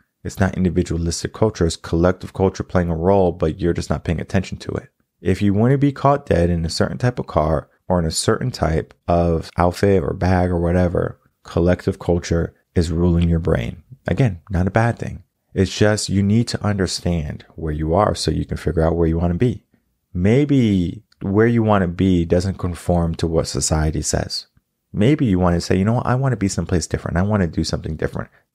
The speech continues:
Where society's going, I don't wanna go down." There's a lot of hoopla going on, on the news and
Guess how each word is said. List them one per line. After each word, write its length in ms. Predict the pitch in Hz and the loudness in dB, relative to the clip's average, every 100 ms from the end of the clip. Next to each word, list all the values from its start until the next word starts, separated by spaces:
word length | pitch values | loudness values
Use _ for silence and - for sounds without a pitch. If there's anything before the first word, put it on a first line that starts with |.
| _ _ | _ _
Where 340 | 123 131 135 139 | 0 4 4 2
society's 600 | - 101 92 98 90 85 | 0 -2 2 2 0 0
going, 340 | 87 85 85 | 0 2 2
I 100 | 87 | 2
don't 160 | 87 85 | 0 0
wanna 200 | 82 - | -4 -4
go 200 | - - | -4 -4
down." 380 | - - - - _ - | -4 -6 -10 -14 _ -10
There's 160 | 85 90 | -6 -2
a 80 | |
lot 220 | 90 85 90 | 2 2 2
of 180 | 82 | 0
hoopla 440 | - - - 80 80 | 0 0 0 0 0
going 320 | 85 85 82 | 2 2 2
on, 360 | 82 80 82 - | 0 0 0 -2
on 120 | - | -2
the 100 | 82 | -2
news 460 | 80 95 113 123 120 | 2 2 4 2 0
and 240 | 87 71 | -4 -6